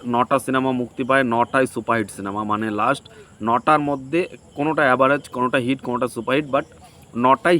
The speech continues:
হিট করেছে, কোনো ফ্লপ করেনি। তো এই সুপারস্টার, যাকে বর্তমানে বাংলার, আহ, বক্স অফিস কিং বলা হয়,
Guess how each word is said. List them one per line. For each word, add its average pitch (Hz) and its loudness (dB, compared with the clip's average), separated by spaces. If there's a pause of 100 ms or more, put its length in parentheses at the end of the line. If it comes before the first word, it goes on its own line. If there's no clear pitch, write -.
হিট 139 0
করেছে, 107 -2
কোনো 110 -4
ফ্লপ 110 -6 (100)
করেনি। 107 -4 (400)
তো 117 -4
এই 156 4
সুপারস্টার, 131 -4
যাকে 117 0
বর্তমানে 123 -4
বাংলার, 113 2
আহ, 104 0
বক্স 123 0
অফিস 131 -6
কিং 147 -2
বলা 127 6
হয়, 117 -2